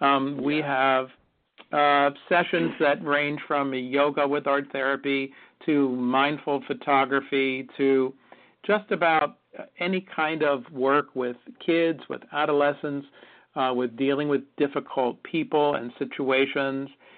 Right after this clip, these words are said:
Speaker 1: With, uh, this year we have a particular track on, uh, gender, sexuality, and identity, which is quite fascinating. So as you can, as you can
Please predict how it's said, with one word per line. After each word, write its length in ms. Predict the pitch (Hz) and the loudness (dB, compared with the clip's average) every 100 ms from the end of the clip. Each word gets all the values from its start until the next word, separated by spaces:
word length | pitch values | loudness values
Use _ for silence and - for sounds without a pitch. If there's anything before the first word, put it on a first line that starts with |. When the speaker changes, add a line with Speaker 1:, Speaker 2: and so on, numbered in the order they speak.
| _ | _
Speaker 1:
With, 180 | 131 123 - _ | -4 -4 -4 _
uh, 220 | 147 127 117 | -2 0 2
this 180 | 139 147 | 0 0
year 120 | 147 | 0
we 140 | 139 139 | 2 0
have 160 | 127 | -2
a 80 | 120 | -6
particular 840 | - 123 - 147 - 131 127 123 123 - | -12 -12 -8 -6 -2 0 2 0 -4 -10
track 400 | - 131 131 131 | -4 0 0 -2
on, 460 | 127 127 127 123 123 - - _ - | -4 -2 -2 -2 -6 -10 -20 _ -4
uh, 180 | 123 117 110 | -2 -2 -2
gender, 480 | 131 131 139 139 135 - | 0 0 2 2 0 0
sexuality, 920 | 131 - 131 123 120 127 127 127 131 | -4 -2 -2 0 2 2 -2 -6 -8
and 360 | 131 120 117 - - | -10 -12 -14 -16 -10
identity, 880 | 113 113 123 131 143 143 143 139 139 - - _ | -10 -6 -2 -2 -2 -2 0 0 -2 -14 -20 _
which 160 | 147 139 | -4 -2
is 80 | 135 | -2
quite 260 | - 139 135 | -2 -2 -2
fascinating. 800 | 135 131 135 135 131 131 131 131 _ _ - | -4 -4 -4 -6 -6 -4 -6 -10 _ _ 0
So 260 | 156 143 | 2 2
as 160 | 143 156 | 0 -4
you 160 | 151 160 | -4 -4
can, 360 | 165 151 143 - | -4 -4 -8 -10
as 140 | 160 180 | -12 -10
you 80 | |
can 180 | 165 156 | -10 -10